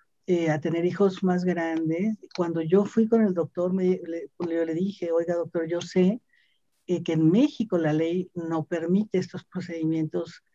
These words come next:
en mujeres solteras". Y me dijo, "Mire, de, yo no soy Dios para juzgar", porque yo le expliqué, le dije, "Oiga, pues no pude, este, tener, ¿no? la pareja que yo hubiera querido, pero no quiero privarme de tener hijos. Para mí es muy importante, siempre fue muy importante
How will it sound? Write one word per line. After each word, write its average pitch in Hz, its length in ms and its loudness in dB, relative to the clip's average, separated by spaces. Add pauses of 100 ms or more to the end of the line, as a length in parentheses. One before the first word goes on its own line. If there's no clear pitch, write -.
(340)
en 165 140 -4
mujeres 156 300 -4
solteras". 151 640 -6
Y - 20 -18
me 165 60 -8
dijo, 170 180 -10
"Mire, - 380 -6 (420)
de, 180 300 2 (180)
yo 190 420 6
no 220 100 10
soy 202 240 6
Dios 170 360 4
para 180 200 -2
juzgar", - 480 -8 (180)
porque 160 200 -4
yo 175 80 8
le 175 80 6
expliqué, 175 520 2
le 170 100 4
dije, 170 160 -2
"Oiga, 175 300 4
pues 165 180 -6
no 165 180 -2
pude, 175 480 6 (400)
este, 160 480 0
tener, 170 360 4 (260)
¿no? 190 200 4
la 285 140 2
pareja 147 340 -4
que 175 80 -6
yo 160 80 -2
hubiera 160 180 4
querido, 214 480 8
pero 170 160 2
no 160 80 0
quiero 165 340 0 (120)
privarme 165 420 2
de 160 80 2
tener 170 280 0
hijos. 214 460 4 (380)
Para 180 160 4
mí 185 100 8
es 180 60 6
muy 208 220 10
importante, 180 520 0
siempre 214 300 -2
fue 277 160 2
muy 269 160 6
importante 175 840 -2